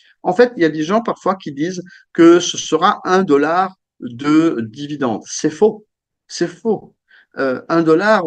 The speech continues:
il va falloir vraiment attendre longtemps, hein. Ça sera zéro virgule zéro zéro quelque chose de dividende. Donc, en fait,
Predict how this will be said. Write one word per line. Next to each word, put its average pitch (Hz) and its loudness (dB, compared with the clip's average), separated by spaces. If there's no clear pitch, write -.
il 151 2
va 151 4
falloir 170 -2
vraiment 175 -2
attendre 175 -2
longtemps, 180 0
hein. 143 -6
Ça - -2
sera 226 2
zéro 175 4
virgule 190 0
zéro 160 0
zéro 156 0
quelque 143 -8
chose 208 2
de 139 -4
dividende. 151 -2
Donc, 160 0
en - -6
fait, 175 0